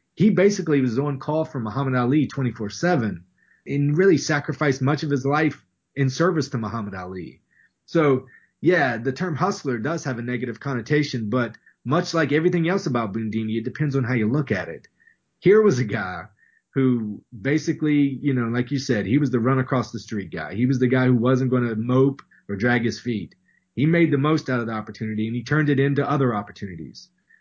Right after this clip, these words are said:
So you have to admire that, that side of his personality, despite maybe some of his flaws or some of the things about him that weren't perfect.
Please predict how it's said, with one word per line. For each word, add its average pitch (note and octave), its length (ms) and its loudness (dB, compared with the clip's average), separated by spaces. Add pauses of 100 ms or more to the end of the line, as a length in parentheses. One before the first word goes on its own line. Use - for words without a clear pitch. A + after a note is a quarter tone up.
So C#3+ 280 4 (100)
you C3+ 140 -2
have F#3 240 -2
to F3 100 4
admire D3 440 -2
that, D3 400 -6
that D3+ 200 -6
side D3 220 0
of B2+ 80 -4
his A#2 100 -6
personality, B2+ 880 -2 (460)
despite C#3+ 440 0
maybe C3+ 220 0
some C3 200 -2
of A#2 80 -2
his A#2 160 -4
flaws C3 520 0
or A2 60 -4
some C3+ 180 -2
of B2+ 60 0
the B2 100 0
things C3 240 0
about B2+ 260 2
him B2+ 100 2
that A#2 100 0
weren't B2 240 -4
perfect. B2 500 -2